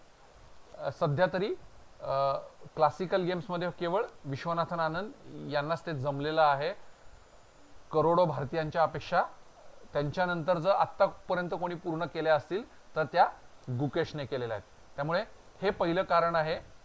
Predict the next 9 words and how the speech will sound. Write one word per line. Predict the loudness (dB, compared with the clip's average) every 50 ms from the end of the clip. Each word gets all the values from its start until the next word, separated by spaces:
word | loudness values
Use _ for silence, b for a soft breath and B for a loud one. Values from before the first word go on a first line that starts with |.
| -20 -20 -14 -10
की | -6
त्याचं | -2 -2 -2 0 0 0 0 0 -2 -6 -10 -16 -18 -20 -20 -20 -20 -20 -20 -20 -20 -20 -12 -6
विजय | -4 -2 -2 0 0 0 0
किंवा | 0 -2 -4 -2 -2
त्याचे | -2 -4 -2 -4 -4 -2 -2 -2 -4 -6 -8 -10 -12 -14 -12 -10 -8 -6
जे | -4 -4 -6
सक्सेस | -6 -6 -10 -10 -8 -6 -8 -6 -6
यश | -4 -2 0 0 0 0
आहे | -2 -4 -4 -4